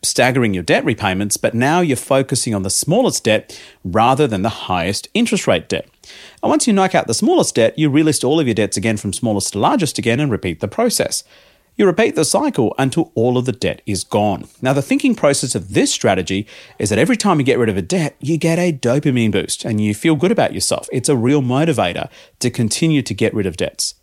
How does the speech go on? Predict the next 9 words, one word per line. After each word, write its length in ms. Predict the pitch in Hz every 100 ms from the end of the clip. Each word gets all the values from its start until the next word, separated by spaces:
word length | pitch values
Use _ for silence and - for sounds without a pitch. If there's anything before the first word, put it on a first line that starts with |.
| _ _ _ _ _ _
Let's 220 | 202 -
look 140 | 240
at 80 | 214
an 120 | 143
example 560 | 117 90 117 180 - -
to 80 | -
highlight 340 | 85 104 95 -
this 160 | 127
principle. 480 | - 90 - - -